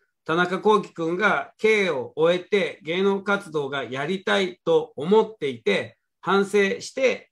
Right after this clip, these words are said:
えー、次の進む道を自分で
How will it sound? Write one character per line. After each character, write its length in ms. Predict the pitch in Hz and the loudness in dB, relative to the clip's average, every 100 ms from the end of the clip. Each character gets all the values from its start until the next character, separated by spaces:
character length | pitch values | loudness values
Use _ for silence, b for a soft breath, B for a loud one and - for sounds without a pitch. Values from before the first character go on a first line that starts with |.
| _ _ _ - | _ _ _ -10
え 220 | 117 117 | -8 -8
ー、 40 | |
次 340 | - 190 220 226 | -10 -6 -2 2
の 300 | 220 226 - | 4 2 -4
進 360 | - 160 185 214 | -14 -8 -4 2
む 220 | 214 208 | 2 2
道 360 | 185 180 202 214 | 0 0 2 0
を 40 | |
自 180 | 139 156 | 0 -4
分 260 | 202 233 247 | -4 -4 -4
で 340 | 262 - | -4 -6